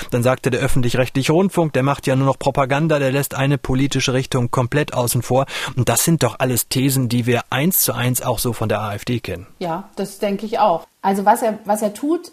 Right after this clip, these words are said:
Speaker 2: er, er grenzt sich einfach jedes Mal von der A F D ab, aber tatsächlich ist das eigentlich Gedankengut der A F D, was er da ver-, verbreitet. Und was man auch mal sagen muss, das ist natürlich für die C D U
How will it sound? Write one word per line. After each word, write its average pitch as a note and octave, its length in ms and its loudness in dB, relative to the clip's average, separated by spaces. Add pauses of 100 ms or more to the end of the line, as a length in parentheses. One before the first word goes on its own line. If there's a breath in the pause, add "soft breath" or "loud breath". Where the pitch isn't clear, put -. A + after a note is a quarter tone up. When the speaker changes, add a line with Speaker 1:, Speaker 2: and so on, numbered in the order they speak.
Speaker 2:
er, G3+ 280 -2
er G3 120 -6
grenzt C4 360 -2
sich - 160 -8
einfach G3 280 -4
jedes A3 300 -4
Mal G#3+ 500 0 (320)
von G3+ 180 -2
der F#3+ 140 4
A F3 80 2
F E3 100 -6
D D#3 160 -4
ab, - 380 0
aber E3 220 0
tatsächlich G#3 760 -2 (320 loud breath)
ist G#3+ 220 -2
das G#3+ 160 -2
eigentlich E3 400 -6
Gedankengut D#3 540 -8
der C#3+ 120 -6
A C#3+ 60 -6
F C#3+ 120 -14
D, D3+ 160 -12
was C3 160 -12
er D3 140 -8
da D#3 220 -8 (160)
ver-, - 300 -8
verbreitet. D#3+ 580 -6
Und A#3 440 0
was G#3 180 -2
man G3 100 0
auch G3+ 120 2
mal B3+ 140 2
sagen A#3 220 0
muss, A#3+ 160 -2 (240 loud breath)
das F3+ 140 -6
ist B3 120 -8
natürlich A#3 440 -4
für A3+ 120 -4
die G3+ 140 -4
C G3+ 160 -4
D G3 100 -2
U C#4+ 380 -2